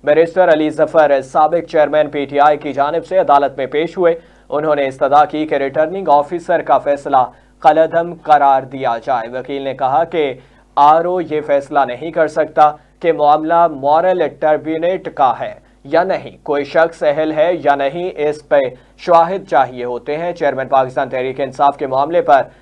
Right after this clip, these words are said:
आरओ के फैसले में ऐसा कुछ नहीं था। ट्रिब्यूनल ने कहा कि तोशाखाना से जो चीज़ें ली गईं, उनकी तफसीलात दी गईं। हमने यहाँ पर तोशाखाना केस के मैटर पर बात नहीं कर रहे,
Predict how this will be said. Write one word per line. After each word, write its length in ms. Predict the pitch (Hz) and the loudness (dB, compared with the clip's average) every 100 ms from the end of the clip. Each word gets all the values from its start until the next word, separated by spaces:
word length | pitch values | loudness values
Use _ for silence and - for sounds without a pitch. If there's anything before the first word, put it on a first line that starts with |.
| _ - | _ 2
आरओ 400 | 147 156 170 190 | 6 6 4 -4
के 140 | 185 156 | -6 -6
फैसले 380 | 156 151 170 | -6 -6 -4
में 120 | 165 185 | -2 -2
ऐसा 280 | 143 160 143 | -2 -4 -4
कुछ 280 | 165 165 156 | -4 -8 -8
नहीं 280 | 123 139 | -10 -10
था। 220 | 135 139 - _ - | -10 -10 -12 _ -4
ट्रिब्यूनल 500 | 147 135 147 160 156 | -2 -2 -4 -4 -4
ने 160 | 165 196 _ 160 | -6 -10 _ 0
कहा 240 | 139 170 | 2 2
कि 180 | 175 160 | -2 -6
तोशाखाना 600 | 156 151 147 151 147 156 | -6 -6 -4 0 0 -2
से 220 | 151 139 | -4 -8
जो 200 | 131 156 | -6 -6
चीज़ें 360 | 156 156 147 156 | -4 -6 -4 -6
ली 200 | 131 160 | -4 -6
गईं, 220 | 175 160 165 - _ - | -4 -6 -8 -16 _ -6
उनकी 280 | 175 180 190 | -4 -2 0
तफसीलात 600 | 175 - 170 165 180 165 | -2 -2 0 2 2 -2
दी 120 | 135 | -8
गईं। 180 | 120 107 _ _ _ _ _ | -10 -14 _ _ _ _ _
हमने 300 | 147 143 143 | -6 -4 -4
यहाँ 320 | 131 139 139 147 | -4 -4 -2 0
पर 200 | 185 165 | 0 0
तोशाखाना 600 | 143 139 143 - 143 143 | -2 -4 -2 0 0 0
केस 280 | 147 156 151 | -4 -6 -4
के 120 | 151 | -4
मैटर 280 | 135 143 156 | 0 0 0
पर 180 | 151 131 | -2 0
बात 300 | 135 143 139 | 2 0 -2
नहीं 180 | 143 180 | -8 -2
कर 140 | 180 | 0
रहे, 220 | 160 180 | 0 -6